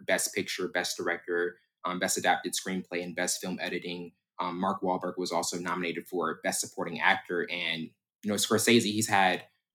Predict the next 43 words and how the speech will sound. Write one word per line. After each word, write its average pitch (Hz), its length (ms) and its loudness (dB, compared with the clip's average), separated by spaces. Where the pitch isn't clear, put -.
earlier 113 300 8
masterpieces 95 640 2
like 85 200 0
Taxi - 340 0
Driver 85 340 0
and 87 140 -8
Goodfellas, 87 680 -2
but 104 100 0
this 120 180 6
is 110 140 4
the 104 80 4
one 95 260 4
that 90 220 2
wins 98 240 0
him 87 400 -4
an 95 80 -4
Academy 95 460 4
Award 92 320 -2
for 87 100 -6
Best - 300 -2
Director. 92 460 -2
And 85 340 -6
some 135 200 6
people 131 240 6
thought, 95 320 10
you 101 60 2
know, 95 160 0
this - 200 -2
was 95 440 -2
more 107 220 6
of 101 40 4
a 101 140 2
Lifetime 95 500 4
Achievement 104 400 2
Award 90 300 -2
rather 92 200 6
than 92 220 -4
fo-, 92 160 6
for 101 180 0
crowning 104 260 8
the 92 100 2
actual 92 380 0
movie. 95 600 2